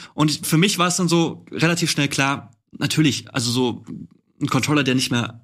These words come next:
alle gehen kann, der nicht mehr irgendwie leere Batterien hat, ist etwas, was super sinnvoll ist. Und dann habe ich noch mal ein bisschen überlegt,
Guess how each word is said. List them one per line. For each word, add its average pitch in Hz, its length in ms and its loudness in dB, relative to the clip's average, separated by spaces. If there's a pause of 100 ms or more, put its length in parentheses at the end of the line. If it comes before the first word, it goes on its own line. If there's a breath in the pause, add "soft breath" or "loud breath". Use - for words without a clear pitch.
alle 135 300 2
gehen 110 240 -2
kann, 87 340 -6
der 113 120 -2
nicht 123 140 -4
mehr 120 140 -2
irgendwie 123 220 0
leere 127 200 0
Batterien 131 380 0
hat, 120 120 -2
ist 113 140 -2
etwas, 120 380 -2 (320)
was - 320 -4 (220)
super 147 300 0
sinnvoll 139 380 0
ist. 117 120 0
Und 120 100 -2
dann 143 140 2
habe 156 120 2
ich 156 60 -6
noch 151 80 0
mal 143 120 0
ein 131 60 -8 (520 loud breath)
bisschen 143 320 2
überlegt, 123 460 2